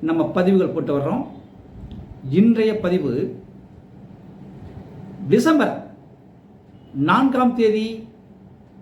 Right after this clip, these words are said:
சென்னையை தாக்கிய புயலும், டிசம்பர் பதினேழாம் தேதி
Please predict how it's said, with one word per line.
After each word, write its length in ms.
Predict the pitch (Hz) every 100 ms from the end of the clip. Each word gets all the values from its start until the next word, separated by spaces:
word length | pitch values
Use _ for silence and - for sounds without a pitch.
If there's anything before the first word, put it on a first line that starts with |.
| - - - -
சென்னையை 840 | - - 226 247 254 196 127 - - - - - - - - -
தாக்கிய 340 | 208 208 202
புயலும், 520 | - 175 190 190 - - - - - - - - - - - - - - - - - - - - - - -
டிசம்பர் 640 | - 349 349 320 196 - - - -
பதினேழாம் 520 | 214 294 294 285 254
தேதி 480 | 226 202 151 -